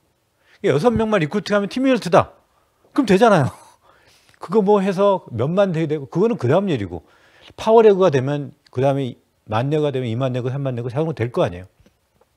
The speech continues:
자, 그렇게 여러분들이, 어, 프레임 없이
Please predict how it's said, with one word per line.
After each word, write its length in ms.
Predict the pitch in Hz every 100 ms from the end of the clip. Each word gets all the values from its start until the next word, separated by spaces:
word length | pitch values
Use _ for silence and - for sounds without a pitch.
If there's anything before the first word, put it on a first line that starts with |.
| _ -
자, 100 | 101
그렇게 440 | 113 104 113 107 _ _ _ 117
여러분들이, 540 | 117 113 92 110 85 _ _ _ _ _
어, 300 | 104 98 101 _ _ _ -
프레임 320 | - 285 269
없이 380 | 123 - -